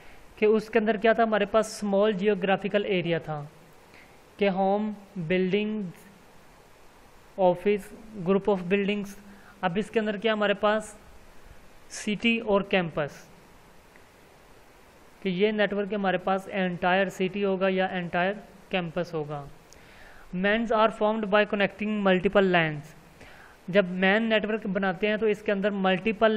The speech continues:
लैन network connect होते हैं तो हमारे पास मैन network बनता है। Thus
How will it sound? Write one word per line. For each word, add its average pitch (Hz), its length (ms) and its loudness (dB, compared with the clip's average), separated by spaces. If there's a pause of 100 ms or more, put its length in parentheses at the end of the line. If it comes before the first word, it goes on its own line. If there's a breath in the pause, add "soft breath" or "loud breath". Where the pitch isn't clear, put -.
लैन 190 280 2
network 190 460 0 (120)
connect 196 320 -2
होते 190 240 -2
हैं 190 100 -2
तो 196 80 -2
हमारे 180 260 0
पास 196 340 -2 (140)
मैन 185 420 0
network 170 380 0
बनता 151 320 -6
है। 143 140 -8 (1120 loud breath)
Thus 208 240 2